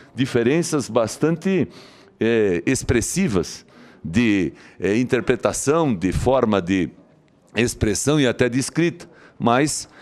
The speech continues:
é, no nosso caso, nós resolvemos,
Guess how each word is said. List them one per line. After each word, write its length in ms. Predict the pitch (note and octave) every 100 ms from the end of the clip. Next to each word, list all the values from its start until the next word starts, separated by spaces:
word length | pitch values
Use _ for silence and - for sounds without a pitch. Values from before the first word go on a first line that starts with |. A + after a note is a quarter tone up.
| - -
é, 340 | A#2+ B2 A2
no 140 | A#2 C3
nosso 340 | C#3 C3 C3
caso, 300 | B2 B2+ A#2
nós 180 | C3+ A#2+
resolvemos, 800 | C3 B2+ B2+ G2+ B2 C3 -